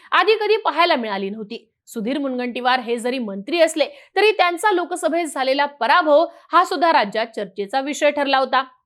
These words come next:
पंकजा मुंडे आणि रावसाहेब दानवे यांना मराठा आरक्षणाच्या आंदोलनामुळे जो काही फटका बसला, त्याची माहिती सुद्धा या बैठकीत घेण्यात आली, असं सांगण्यात येतंय. तसंच आगामी काळात महाराष्ट्रात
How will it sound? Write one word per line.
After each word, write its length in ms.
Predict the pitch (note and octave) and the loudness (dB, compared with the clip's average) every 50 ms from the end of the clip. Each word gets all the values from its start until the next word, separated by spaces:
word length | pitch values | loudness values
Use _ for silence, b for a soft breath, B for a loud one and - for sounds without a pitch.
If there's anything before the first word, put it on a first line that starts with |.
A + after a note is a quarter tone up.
| _ _ _ - | _ _ _ -10
पंकजा 380 | G#3 G3 G3+ A#3 A#3+ C#4+ C4 | -10 -6 -4 -4 -2 -2 -4
मुंडे 260 | B3 A#3 A3+ G#3 A3+ | -4 -4 -6 -4 -4
आणि 200 | A#3 A#3+ B3 A#3+ | -4 -2 -2 -2
रावसाहेब 500 | A3 G#3 G#3 A3 G#3+ - B3 A#3+ A3+ G3+ | -2 -2 -4 -4 -6 -6 -6 -6 -6 -4
दानवे 560 | F#3 A#3 B3 C#4 C#4 B3 A3 - - - _ - | 0 0 0 2 2 0 -2 -2 -10 -20 _ 0
यांना 200 | - D#4 D#4+ D#4+ | 2 4 4 4
मराठा 380 | D#4 C#4 C#4 C#4 D4 D#4+ D#4+ E4+ | 2 4 4 4 4 4 4 2
आरक्षणाच्या 680 | D#4+ D4 C#4+ C4+ C#4 - D4+ C#4 C#4 C#4 C4 D#4 D#4 C4 | 2 2 2 0 -4 -4 -6 -4 -4 -4 -2 -2 0 0
आंदोलनामुळे 720 | A#3 A3 A3+ A#3 C#4+ D4 C#4 C4 B3 A#3+ A#3+ B3 C4+ C4+ | 0 -2 -4 -4 -4 -4 -2 -4 -4 -4 -2 -4 -4 -4
जो 220 | G#3 G3 B3 C4 | -4 -4 -6 -6
काही 240 | B3+ - C4 C#4 D4 C#4+ _ _ | -4 -4 -6 -6 -6 -8 _ _
फटका 300 | A3+ A3 - - G#4 A4 | -10 -10 -2 -2 0 0
बसला, 360 | F#4 F4 - E4 C#4 C4 D4+ E4 B B B B | 0 -2 -2 2 4 4 4 4 B B B B
त्याची 240 | - G4 G4+ G4 G#4+ | 0 0 2 2 0
माहिती 400 | A4 G4 F#4+ E4 D#4+ - F#4+ G4 | 0 2 2 0 0 0 -2 -2
सुद्धा 260 | G4 E4+ B3 D4+ C4 | -2 -4 -4 -2 0
या 120 | C4+ C#4 C#4 | 0 0 0
बैठकीत 460 | A3 A3 A3 G#3 C4+ B3+ A#3 D4+ B3 G3+ E3+ D#3+ | -2 -4 -6 -6 -8 -8 -8 -10 -10 -12 -14 -12
घेण्यात 320 | G3+ G3+ A#3+ D#4 F4 - | -8 0 0 0 2 2
आली, 240 | D4+ C#4 C4+ D4+ E4+ E4 b b b | 0 0 0 -2 -4 -6 b b b
असं 180 | D4 D#4 - G4 | -4 -2 0 -2
सांगण्यात 400 | F#4 - F4 C#4+ C4+ B3+ G#3+ - - | 2 2 2 2 2 -4 -6 -6 -8
येतंय. 240 | F#3+ F#3+ A3+ G#3 - - _ _ _ _ - | -6 -4 -4 -4 -4 -6 _ _ _ _ -12
तसंच 300 | A3 - B3 B3 A#3+ - | -8 -4 -4 -4 -2 0
आगामी 360 | G3 G3+ G3+ A3+ A#3 B3+ C4 | -2 0 0 0 -2 -2 -2
काळात 280 | B3+ - A3 A3 A3+ B3 A#3+ | -2 0 2 2 2 0 -2
महाराष्ट्रात 600 | A3+ G3+ G#3 A3+ A#3 B3 A#3+ A#3+ - A#3 A3 A#3+ | -8 -8 -6 -4 -2 -2 -4 -4 -2 0 0 0